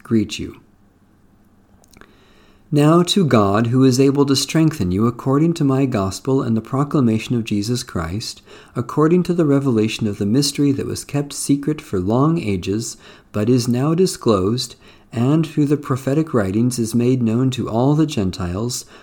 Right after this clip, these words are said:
according to the command of the eternal God, to bring about the obedience of faith, to the only wise God, through Jesus Christ,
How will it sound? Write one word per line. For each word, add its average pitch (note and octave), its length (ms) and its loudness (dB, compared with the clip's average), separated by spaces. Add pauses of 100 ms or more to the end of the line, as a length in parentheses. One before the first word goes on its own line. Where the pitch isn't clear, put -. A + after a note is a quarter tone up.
(120)
according C#3 500 2
to F3 100 -4
the E3+ 120 -2
command A#2+ 500 0
of F#2 140 -2
the G2 180 -4
eternal C3+ 420 0
God, F#2 460 -4 (300)
to A2 120 -4
bring B2+ 300 2
about B2+ 520 0
the G#2 140 -2
obedience B2 520 2
of C3+ 120 0
faith, F#2 480 -4 (460)
to C3+ 140 4
the C#3 220 4
only F#3+ 360 4
wise D3 400 2
God, D#2+ 420 -4 (220)
through E3 220 2
Jesus E3 420 -2
Christ, - 520 -6